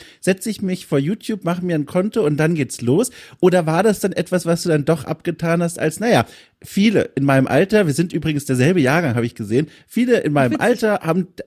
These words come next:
Speaker 1: <laughs> haben diesen Wunsch und haben diesen, haben diese Idee und diesen Plan, aber irgendwann kommt ja doch der Moment, wo man sich dann denkt, naja, okay, vielleicht sollte ich doch in Anführungszeichen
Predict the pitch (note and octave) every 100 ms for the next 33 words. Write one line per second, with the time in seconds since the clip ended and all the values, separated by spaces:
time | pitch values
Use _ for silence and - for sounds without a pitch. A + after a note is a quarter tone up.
0 | - C#3 - - - F3+ G3+ F#3+ C3+ B2
1 | F#3+ C4 A#3+ - D#3 D3 D#3+ D3+ C#3+ D3
2 | B2 B2+ - C3+ B2+ B2 A#2+ - B2 G#3+
3 | G#3 F3 C#3 B2+ E3 F3 G3 - - E3+
4 | F#3 A3 A#3+ G#3+ - F#3+ F3 F3 F3+ F#3
5 | D3+ C3+ C3+ D3 D#3+ E3 E3 E3+ D#3+ D#3+
6 | C3 A#2+ G2 F2+ - G2+ - C#3 - D#3+
7 | C3 C3+ D3+ C#3 D3 D#3 D3+ D3+ C#3 -
8 | C3+ C3+